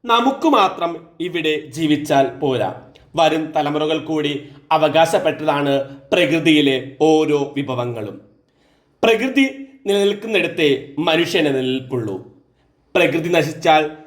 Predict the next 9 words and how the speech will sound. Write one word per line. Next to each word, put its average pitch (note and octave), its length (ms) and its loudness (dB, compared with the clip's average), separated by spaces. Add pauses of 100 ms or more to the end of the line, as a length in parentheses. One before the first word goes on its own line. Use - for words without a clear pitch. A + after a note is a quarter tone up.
(320)
നമ്മൾ F3+ 260 2 (240)
ഇല്ലാതെയാകും. C#3+ 680 0 (400)
ഈ C#4 40 4 (100)
സത്യം D3+ 340 -2 (260)
മനുഷ്യൻ D#3 320 0 (120)
ഒരിക്കലും C3+ 420 2 (240)
ഓർക്കുന്നില്ല. B2 500 0 (560)
അതുകൊണ്ട് D3 420 2 (440)
നമുക്ക് D#3+ 360 0